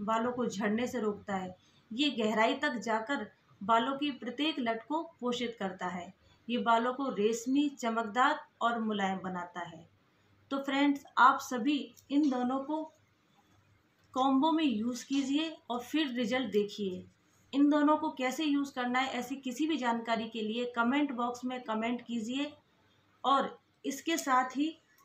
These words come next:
अपने खान पान का ध्यान रखिए। पालक खाइए, इसमें विटामिन सी और आयरन होता है।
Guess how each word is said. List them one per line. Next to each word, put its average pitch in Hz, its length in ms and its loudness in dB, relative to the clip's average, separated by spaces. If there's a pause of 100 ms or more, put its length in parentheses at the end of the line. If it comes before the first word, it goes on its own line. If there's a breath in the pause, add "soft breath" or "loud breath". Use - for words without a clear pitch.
(120)
अपने 285 300 4
खान 269 400 0
पान 247 220 0
का 277 220 -4 (420)
ध्यान 214 320 0
रखिए। 185 440 -10 (380)
पालक 240 320 2
खाइए, 262 440 -2 (400 soft breath)
इसमें 254 260 -2
विटामिन 254 540 0
सी 277 200 0
और - 300 -2
आयरन 202 280 2
होता 220 240 -4
है। 214 260 -6